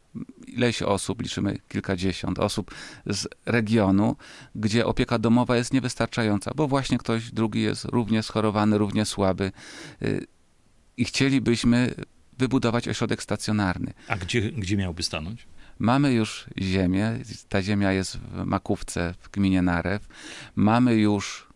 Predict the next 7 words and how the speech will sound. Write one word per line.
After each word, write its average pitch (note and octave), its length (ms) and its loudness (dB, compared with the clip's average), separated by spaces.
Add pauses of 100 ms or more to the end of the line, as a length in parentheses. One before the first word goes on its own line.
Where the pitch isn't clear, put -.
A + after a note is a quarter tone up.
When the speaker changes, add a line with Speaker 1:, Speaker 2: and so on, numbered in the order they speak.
(240)
Speaker 1:
gotowy G2+ 420 0
projekt. E2+ 640 0 (240)
Mamy G#2 440 4
już G2 320 -2
pozwolenie G2+ 560 0
na G2 120 2
budowę. F2+ 540 -2